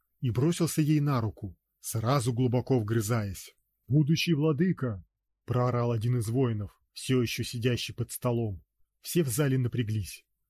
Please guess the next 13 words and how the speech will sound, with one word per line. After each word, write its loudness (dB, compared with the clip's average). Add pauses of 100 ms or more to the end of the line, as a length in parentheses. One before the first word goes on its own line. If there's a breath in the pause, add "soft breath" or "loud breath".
(120)
Царственный -2
скалопендр -2 (140)
схватил -2
девушку 0
одной 0
рукой -2
за -6
волосы, -2 (140)
другой 2
за 0
загривок, 0
как -8
щенка, -6